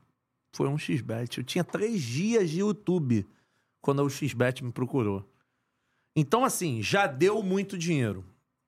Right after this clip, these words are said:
Porque hoje eles estão ficando espertos, né? <laughs> Estão conhecendo melhor os brasileiros. E tem muito influenciador que se vende por preço de banana.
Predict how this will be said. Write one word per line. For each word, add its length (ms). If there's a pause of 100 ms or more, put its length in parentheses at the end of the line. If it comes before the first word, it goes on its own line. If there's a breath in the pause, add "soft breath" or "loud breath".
(380)
Porque 320
hoje 320
eles 100
estão 160
ficando 240
espertos, 560
né? 140 (120)
<laughs> 140
Estão 260
conhecendo 540
melhor 340
os 80
brasileiros. 840 (640)
E 60
tem 260
muito 720
influenciador 1200 (580)
que 100
se 160
vende 340
por 160
preço 360
de 100
banana. 880